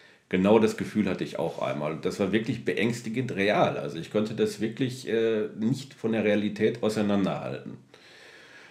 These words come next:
Und das geht so weit, dass man wirklich Todesangst hat. Einerseits dadurch, dass man glaubt, nicht atmen zu können. Andererseits auch durch die Präsenz dieser Wesen, die man halt als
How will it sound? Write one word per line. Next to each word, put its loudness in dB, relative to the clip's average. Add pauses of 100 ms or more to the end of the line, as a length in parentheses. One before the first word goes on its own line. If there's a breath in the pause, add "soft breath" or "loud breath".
(160 loud breath)
Und 2
das 0
geht 2
so 2
weit, 2
dass -4
man 4
wirklich -2
Todesangst 6
hat. -6
Einerseits 2
dadurch, 2
dass -2
man 0
glaubt, 0
nicht -2
atmen 2
zu -4
können. 2
Andererseits 0
auch 2
durch 0
die 0
Präsenz -2
dieser 0
Wesen, 0
die 0
man 0
halt 0
als -6